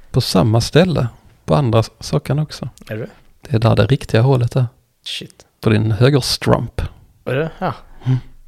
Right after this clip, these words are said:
Speaker 1: Ett litet hål.
Speaker 2: Mm.
Speaker 1: Så än klarar du inte dig.
Speaker 2: Nej. Jag har nog inga hela strumpor nu.
Speaker 1: Nej. Får man köpa nya?
Speaker 2: Nej.
Speaker 1: Nej.
Speaker 2: Jo.
Speaker 1: Mm.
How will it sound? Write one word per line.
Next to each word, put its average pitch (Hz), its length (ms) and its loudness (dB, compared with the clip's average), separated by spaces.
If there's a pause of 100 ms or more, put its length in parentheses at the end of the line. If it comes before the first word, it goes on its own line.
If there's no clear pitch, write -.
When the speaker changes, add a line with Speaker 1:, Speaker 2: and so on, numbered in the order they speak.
(140)
Speaker 1:
Ett 139 160 -4
litet 156 300 -4
hål. 156 160 -2 (200)
Speaker 2:
Mm. 120 240 -4 (440)
Speaker 1:
Så - 200 -8
än 107 220 4
klarar 190 280 2
du 175 60 4
inte 180 160 2
dig. 120 160 6 (380)
Speaker 2:
Nej. 104 360 -8 (300)
Jag 110 140 -6
har 123 200 -2
nog 135 160 -6
inga 123 180 -6
hela 110 240 -6
strumpor 117 400 -10
nu. 107 140 -12 (160)
Speaker 1:
Nej. 131 200 -4 (380)
Får - 140 -14
man 131 100 -4
köpa 123 260 0
nya? 123 260 4 (340)
Speaker 2:
Nej. - 200 -14 (380)
Speaker 1:
Nej. - 160 -6 (400)
Speaker 2:
Jo. - 160 -18 (320)
Speaker 1:
Mm. - 120 -6